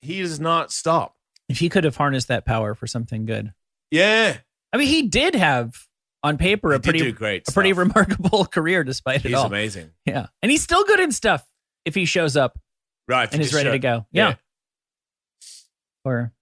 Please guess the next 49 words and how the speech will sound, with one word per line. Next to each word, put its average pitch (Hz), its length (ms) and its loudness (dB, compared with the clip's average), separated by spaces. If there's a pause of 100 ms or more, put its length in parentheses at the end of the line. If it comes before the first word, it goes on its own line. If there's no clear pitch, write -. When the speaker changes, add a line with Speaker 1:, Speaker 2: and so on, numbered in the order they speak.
(400)
Speaker 2:
poor 147 120 0
Andy 127 340 -2
and 123 160 -4
poor 123 180 0
us 113 180 0
for 113 180 -4
Andy. 104 360 -6 (800)
Speaker 1:
Yeah, 165 300 6
I 175 40 4
don't 180 120 2
know. 180 200 2 (220)
I 165 80 4
mean, 175 140 0
I 175 40 4
wish 170 240 0
I 170 80 2
could 170 140 0
help, 160 240 4
but 147 100 0
you 180 100 -2
know 170 120 2
how 123 200 -2
it 107 80 -4
is. 131 220 -6 (100)
People 151 200 -2
don't 131 180 2
wanna 120 140 -2
get 107 260 -4 (160)
Speaker 2:
No. - 80 -2
Speaker 1:
help. 107 200 -2 (320)
You 117 60 -8
can't 120 260 2
help 143 220 2
'em. 76 220 -14
Speaker 2:
Yeah, 123 220 -2 (120)
there's 131 140 -4
a 143 60 2
long 127 240 0
list 107 200 -6
of 113 80 -10
people 107 240 -6
who 104 100 -6
have 101 120 -10
tried. - 280 -12 (800)
Speaker 1:
We've 127 180 -2
all 160 200 4
tried. 80 520 -6
Speaker 2:
Mm-hmm. 123 340 -8
Speaker 1:
Yeah. 110 160 -8